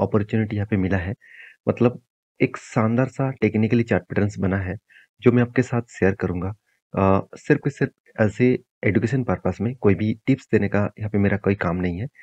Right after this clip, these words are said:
मैं कोई टिप्स नहीं देता हूँ। मैं हमेशा आपको बोलता हूँ कि आप पहले सीखिए, काम करिए,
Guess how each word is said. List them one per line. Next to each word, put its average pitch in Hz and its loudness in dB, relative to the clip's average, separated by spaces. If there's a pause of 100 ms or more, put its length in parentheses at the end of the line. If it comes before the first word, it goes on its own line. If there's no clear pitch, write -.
(420)
मैं 117 4
कोई 131 2
टिप्स 127 0
नहीं 113 4
देता 92 -4
हूँ। 107 -2 (340)
मैं 110 2
हमेशा 107 0
आपको 123 -4
बोलता 110 0
हूँ 113 -4
कि 120 -4
आप 107 -6
पहले 101 0
सीखिए, 110 -2 (140)
काम 101 0
करिए, 95 -2